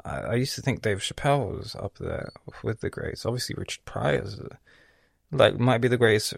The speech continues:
comedian that I've seen, uh, that has, is living among my life, I guess. Dave Chappelle used to be number one for that, but he, after Sticks and Stones, you know, he, I, I was like, "Yo, this guy's number one," the way he stood up for comedy and the way he stood up for the,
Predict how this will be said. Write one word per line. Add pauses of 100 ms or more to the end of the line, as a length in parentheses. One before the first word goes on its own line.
comedian (180)
that
I've
seen, (500)
uh,
that
has, (140)
is
living
among
my (840)
life,
I
guess.
Dave
Chappelle
used
to
be
number
one
for
that,
but (120)
he,
after
Sticks
and
Stones,
you
know, (760)
he, (360)
I,
I
was
like,
"Yo,
this
guy's
number
one,"
the
way
he
stood
up
for
comedy
and
the
way
he
stood
up
for
the,